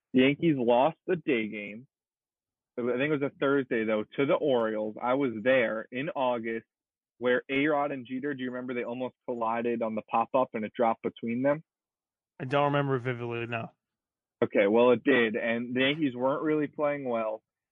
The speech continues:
Speaker 1: Uh, yeah, two thousand six, uh, and then they went to, and that kinda woke them up, and then they went to Boston that weekend, and they swept them five games.
Speaker 2: The massacre in Boston. Yeah, I brought this up
Speaker 1: Yeah.
Speaker 2: today to Carabas. The massacre. I was like,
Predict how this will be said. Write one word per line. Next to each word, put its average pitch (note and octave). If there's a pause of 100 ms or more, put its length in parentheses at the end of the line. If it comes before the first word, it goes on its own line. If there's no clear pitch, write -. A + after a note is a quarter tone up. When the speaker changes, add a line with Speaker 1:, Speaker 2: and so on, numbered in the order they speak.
(280)
Speaker 1:
Uh, A#2
yeah, C3+ (120)
two E3
thousand D#3 (100)
six, A#2+ (240)
uh, A#2
and B2+
then D3+
they C3
went B2 (280)
to, C#3 (300)
and C3
that D#3
kinda E3
woke C#3
them C3
up, - (100)
and A#2+
then D3
they C#3
went B2+
to D#3+
Boston D3+ (300)
that C3
weekend, B2+
and A2
they A2
swept A#2+
them A2
five G#2+
games. E2+ (800)
Speaker 2:
The C#3
massacre C#3+
in C#3
Boston. C3
Yeah, C#3+ (100)
I C#3
brought E3
this E3
up E3+
Speaker 1:
Yeah. C#3+
Speaker 2:
today D#3
to C3+
Carabas. C3+
The B2+
massacre. B2+
I -
was A#2+
like, B2